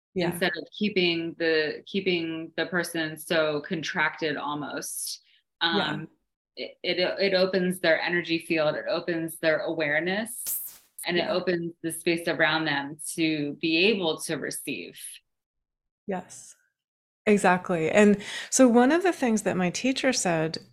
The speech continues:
Speaker 1: and, and this again is for listeners who really care and want to make a difference, he said, "Sometimes it's well-intentioned, but if what we're holding on to is the person's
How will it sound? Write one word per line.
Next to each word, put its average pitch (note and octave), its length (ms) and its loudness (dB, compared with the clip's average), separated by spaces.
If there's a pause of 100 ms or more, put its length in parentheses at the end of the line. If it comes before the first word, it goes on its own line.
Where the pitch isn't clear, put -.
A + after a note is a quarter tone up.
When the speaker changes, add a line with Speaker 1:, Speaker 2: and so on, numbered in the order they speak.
(300)
Speaker 1:
and, F3 580 2
and F#3+ 140 8
this G#3 160 8
again G3+ 400 6
is F3 180 2
for F3 160 2
listeners E3 460 2
who E3+ 140 2
really D#3 260 2
care E3+ 800 4
and F3 180 4
want - 180 0
to - 80 -2
make D#3 220 -2
a - 60 -4
difference, G3 400 0
he G3+ 80 4
said, F#3 260 6
"Sometimes G#3+ 640 4 (720)
it's G#3 160 8
well-intentioned, G3 1600 6 (220)
but G3 120 10
if G3 180 10
what A3 220 10
we're B3+ 160 10
holding G#3+ 600 6
on A#3 280 0
to D#3+ 580 0 (480)
is F#3+ 560 10 (580)
the G3 320 8
person's F3+ 840 2